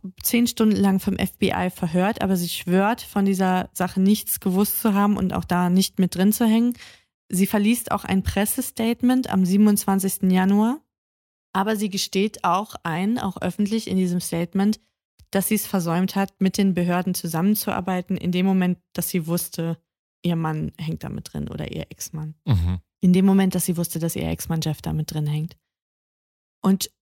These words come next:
Speaker 1: Jahre später hat sie mal behauptet, sie hat deswegen nicht von Anfang an mit dem F B I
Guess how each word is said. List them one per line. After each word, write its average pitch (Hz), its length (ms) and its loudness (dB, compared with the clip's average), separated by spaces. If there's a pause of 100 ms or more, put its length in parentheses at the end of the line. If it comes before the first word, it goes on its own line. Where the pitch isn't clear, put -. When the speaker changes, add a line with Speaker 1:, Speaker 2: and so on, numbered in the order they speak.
(120)
Speaker 1:
Jahre 220 520 2
später 214 440 0
hat 185 140 -2
sie - 140 -4
mal 175 360 0
behauptet, 175 760 -2
sie 180 240 -2
hat 175 240 0
deswegen 202 720 0
nicht 190 380 -2
von 196 160 -2
Anfang 185 320 -4
an 185 100 -2
mit 180 140 0
dem 180 100 0
F 170 160 -4
B - 180 -4
I 175 220 -2